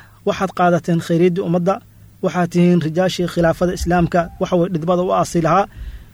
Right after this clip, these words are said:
Waxaan idin rajaynaynaa insha Allahu tacaala inaad noqotaan kuwii Ilaahay subxaanahu wa tacaala waxa weeyaan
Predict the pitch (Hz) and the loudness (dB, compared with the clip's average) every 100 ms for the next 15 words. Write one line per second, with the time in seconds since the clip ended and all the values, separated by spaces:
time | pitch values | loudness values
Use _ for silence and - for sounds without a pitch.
0 | - 185 170 175 185 175 180 156 156 185 | -6 -2 0 0 0 -2 0 0 2 2
1 | 175 160 165 185 170 165 156 170 180 190 | 2 0 -2 0 2 2 0 0 4 4
2 | 185 - - _ 196 190 190 175 - - | 2 -4 -20 _ -2 2 2 0 -8 -20
3 | - 175 160 170 202 185 170 175 196 185 | -4 0 0 0 2 2 0 -4 2 2
4 | 175 180 170 - - 180 165 156 170 160 | 4 4 2 0 -2 0 0 0 -2 0
5 | 180 180 165 - - - 180 175 170 165 | 2 4 2 -4 -14 -8 -2 2 4 4
6 | 170 170 | 4 2